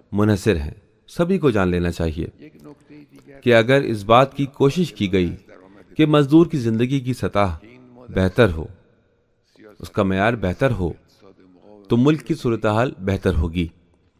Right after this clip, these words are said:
جب مزدور کو ذہنی فکر لاحق نہیں ہوگی، وہ اپنے کام کی طرف سے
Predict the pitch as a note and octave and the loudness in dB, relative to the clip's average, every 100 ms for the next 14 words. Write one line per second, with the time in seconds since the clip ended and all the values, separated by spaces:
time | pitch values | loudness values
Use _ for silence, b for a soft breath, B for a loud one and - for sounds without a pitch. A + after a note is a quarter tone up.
0 | _ _ _ - A#2 D#3+ B2+ G#2 C3+ E3+ | _ _ _ -4 2 4 4 4 4 4
1 | E3+ C3 A2+ C3 D#3+ D3 A#2+ G2 F2+ F2 | 2 0 2 2 0 -2 -4 -2 -2 -2
2 | G2 F#2+ G2+ D3+ G2 F2 F#2+ A#2 _ b | -2 -2 0 2 0 -4 -6 -10 _ b
3 | b b b b C#3 D3+ F3 - C#3 D#3 | b b b b 0 2 0 2 2 2
4 | C#3+ - C3 C3 - | -2 -2 -2 -2 -2